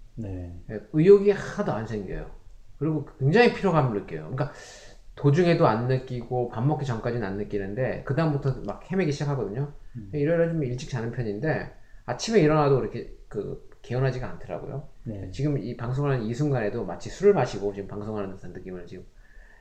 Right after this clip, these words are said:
Speaker 2: 이 드는데, 어, 그래서 일주일 시작할 때, 어, "지난 일주일이 어땠습니까?" 이렇게 이제 여쭤보시면은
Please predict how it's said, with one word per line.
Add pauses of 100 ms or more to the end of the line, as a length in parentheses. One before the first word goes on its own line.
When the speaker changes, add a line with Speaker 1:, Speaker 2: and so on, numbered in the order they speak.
(120)
Speaker 2:
이
드는데, (760)
어,
그래서
일주일
시작할
때, (760)
어,
"지난 (120)
일주일이
어땠습니까?"
이렇게
이제 (540)
여쭤보시면은